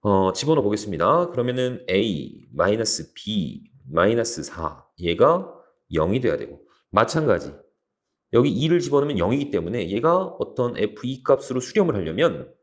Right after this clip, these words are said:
여기에다 이를 집어넣었을 때 영이 돼야 돼. 이 집어넣어 보시면 사 에이 플러스 이 비 마이너스 사는 영이 돼야 됩니다. 얘네 둘을 연립할 거야. 자, 위의 식에다가 두 배를 한 다음에 더하겠습니다.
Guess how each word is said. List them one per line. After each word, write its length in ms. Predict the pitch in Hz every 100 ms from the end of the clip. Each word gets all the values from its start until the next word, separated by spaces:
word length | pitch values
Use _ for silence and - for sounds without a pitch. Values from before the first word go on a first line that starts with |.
| _ _ _ _ -
여기에다 340 | 131 160 170
이를 240 | 156 143 151
집어넣었을 480 | 139 135 123 117 107
때 140 | 120
영이 200 | 95 135
돼야 200 | 78 73
돼. 200 | - - _ _
이 120 | 113
집어넣어 320 | 117 95 104
보시면 720 | 151 - 98 170 196 202 - _ _ _ _ _ _
사 320 | - 82 82
에이 500 | 85 110 196 - - _ _ _ _
플러스 340 | - 147 143 -
이 180 | 123 117
비 240 | 78 - _ _ _ _ _ _
마이너스 460 | 85 87 85 82 -
사는 680 | - 76 80 143 208 - - _ _ _ _ -
영이 200 | 104 160
돼야 160 | 85
됩니다. 420 | 73 69 58 - _ _ _ _ _
얘네 200 | 143 170
둘을 260 | 156 165 123
연립할 360 | 90 143 117
거야. 480 | 107 73 80 160 - _ _ _ _ _ _
자, 140 | 110
위의 320 | 92 127 208
식에다가 600 | 208 - 196 185 180 175
두 300 | - 135 156 175
배를 280 | 180 170
한 140 | 156 156
다음에 400 | 147 143 143 139
더하겠습니다. 800 | 95 92 135 123 92 71 -